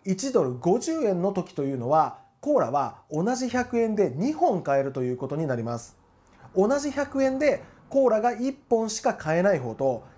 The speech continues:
二本買える方、円高とはどちらの方が円の価値が高いのか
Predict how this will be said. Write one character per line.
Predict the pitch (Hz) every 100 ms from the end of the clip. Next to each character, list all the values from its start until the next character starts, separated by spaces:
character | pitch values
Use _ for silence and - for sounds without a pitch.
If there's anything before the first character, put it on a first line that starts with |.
| 180
二 | 269
本 | 240 214 269
買 | 269 143 131
え |
る | 120
方、 | 120 104 _ _ _ - _ 247
円 | 285 285
高 | 277 277
と | 269 190
は | 135 120 - _ 175
ど | 294 339
ち | - 311
ら | 311
の | 302 277
方 | 320 302
が | 277 269
円 | 262 247
の | 240
価 | 240 240
値 | -
が | 240
高 | 233 196 196 226
い |
の | 151
か | 127 113